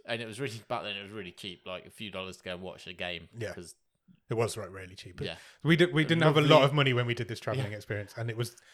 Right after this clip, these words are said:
Speaker 2: a baseball game was the cheapest en-, evening entertainment, wasn't it? It was, like, most evenings you could go to a baseball game. It was cheap. We just
Speaker 1: And
Speaker 2: did
Speaker 1: it
Speaker 2: that.
Speaker 1: lasts for hours.
Speaker 2: <laughs> Yeah, we just did that. But yeah, it was cool. It was cool to see it.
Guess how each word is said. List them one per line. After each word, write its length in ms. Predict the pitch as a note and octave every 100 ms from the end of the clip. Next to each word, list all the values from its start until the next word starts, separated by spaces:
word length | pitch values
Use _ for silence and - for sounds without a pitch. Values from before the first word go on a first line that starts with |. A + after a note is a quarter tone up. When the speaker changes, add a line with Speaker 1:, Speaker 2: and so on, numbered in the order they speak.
| - -
Speaker 2:
a 80 | B2
baseball 320 | D#3 D3 C#3
game 160 | B2 A#2+
was 160 | A2
the 40 | A2+
cheapest 400 | - A#2+ A#2+ A#2
en-, 260 | A2+ A#2+ -
evening 360 | C3 A#2+ A#2
entertainment, 560 | A#2 A#2+ - B2 G#2+ A2+
wasn't 220 | A2+ G#2
it? 60 | F#2+
It 60 |
was, 160 | A2 G#2
like, 180 | A2 G2+
most 300 | C#3+ D#3 -
evenings 260 | B2+ A2 G#2+
you 60 | -
could 100 | -
go 80 |
to 100 | G2
a 40 | -
baseball 300 | G#2 - F#2
game. 260 | G2 F#2 - _ _ _
It 100 | G2
was 140 | F#2+ -
cheap. 380 | - G2+ F2+ - _ _ _ -
We 100 | G2+
just 120 | A2
Speaker 1:
And 40 |
Speaker 2:
did 100 | F#2
Speaker 1:
it 60 | G2+
Speaker 2:
that. 140 | A2
Speaker 1:
lasts 240 | G2 - -
for 80 | F2+
hours. 340 | F2 A3+ G#3
Speaker 2:
<laughs> 40 | E3
Yeah, 220 | C#3 - C3
we 80 | B2
just 180 | B2+ -
did 140 | A2
that. 240 | A#2 A2+ _ _ _ _ - - _ _ _ _ _
But 100 | F3+
yeah, 180 | B3+ C4 D#3+
it 60 |
was 120 | D#3+
cool. 260 | - C#4 A2+
It 40 |
was 100 | C#3
cool 160 | - E3
to 100 | -
see 120 | G3
it. 200 | C3 -